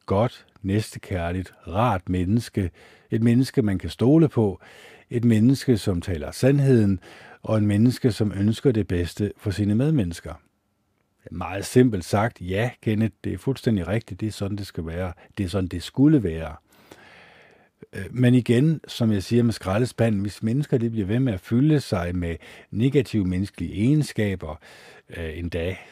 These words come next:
af den grove karakter, så skal man vel ikke forvente, at der kommer <laughs> en næstekærlig ånd ind i ens liv, jo. Så, øh, det er også derfor, jeg har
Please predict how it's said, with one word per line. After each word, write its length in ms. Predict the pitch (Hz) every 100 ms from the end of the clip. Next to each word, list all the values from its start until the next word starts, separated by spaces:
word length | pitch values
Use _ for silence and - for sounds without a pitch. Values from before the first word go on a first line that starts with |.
| -
af 140 | 82
den 120 | 82
grove 400 | 78 - 90 98
karakter, 600 | 98 113 98 - 123 107 90 - - - - _ -
så 140 | - 117
skal 180 | -
man 180 | 120 107
vel 100 | 95
ikke 200 | 110 139
forvente, 640 | - 90 104 127 131 92 80 - -
at 200 | - 98
der 100 | 101
kommer 480 | 92 - 113 98 80 - - - - - -
<laughs> 680 | 101 87 - - 120 -
en 140 | 110 104
næstekærlig 760 | 113 127 - - 107 95 98
ånd 260 | 90 95 120
ind 200 | 104 101
i 220 | 90 85 90
ens 220 | 80 -
liv, 260 | 92 104 85
jo. 140 | 78 - _ _ _ _ _ _ _ _ _ - - - - - - _ _ _ _ -
Så, 400 | - - 113 107
øh, 260 | 104 98 90 85 - _ _ _ _ _ _ _ _ _ - - _ -
det 100 | 117
er 60 | 110
også 180 | 127 -
derfor, 360 | 143 101 -
jeg 240 | 92 98 92
har 320 | 95 85 -